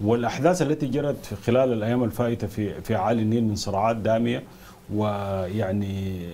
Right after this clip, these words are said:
عدد كبير من الضحايا، آه، توجد حالات،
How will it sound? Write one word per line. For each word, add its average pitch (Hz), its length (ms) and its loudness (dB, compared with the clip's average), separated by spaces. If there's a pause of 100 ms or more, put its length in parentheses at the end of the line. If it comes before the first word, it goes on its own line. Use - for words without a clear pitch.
عدد 117 360 0
كبير 113 280 2
من 110 120 2
الضحايا، 113 600 0 (480)
آه، 104 320 -2
توجد 117 280 0
حالات، 113 440 0